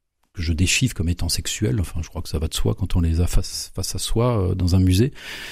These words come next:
Des invitations sexuelles très, très contemporaines. Ça va très, très loin. C'est, c'est, il y a quelque chose, je vais jusqu'à dire qu'il y a quelque chose d'un peu anarchiste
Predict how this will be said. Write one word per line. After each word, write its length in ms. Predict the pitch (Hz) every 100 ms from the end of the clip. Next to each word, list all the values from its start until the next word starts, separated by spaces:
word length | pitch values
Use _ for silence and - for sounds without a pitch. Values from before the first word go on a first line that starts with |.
| - - -
Des 120 | 98
invitations 520 | 110 127 135 123 143
sexuelles 500 | 131 113 - 120 143
très, 260 | - - -
très 220 | - 135
contemporaines. 680 | - 101 98 - 104 107 95
Ça 100 | -
va 120 | 92
très, 180 | - 139
très 200 | 139 123
loin. 300 | 117 110 107
C'est, 380 | 98 - 92 92
c'est, 520 | - - 87 87 87 85 - - - _ _
il 60 | 107
y 40 |
a 40 |
quelque 300 | 107 120 127
chose, 500 | 135 - 156 123 131
je 160 | 123 107
vais 140 | 113
jusqu'à 320 | 123 135 - 127
dire 180 | 143
qu'il 140 | - 110
y 20 |
a 20 |
quelque 140 | 107 -
chose 140 | 131
d'un 120 | 120
peu 120 | -
anarchiste 720 | 110 98 - - 120 - -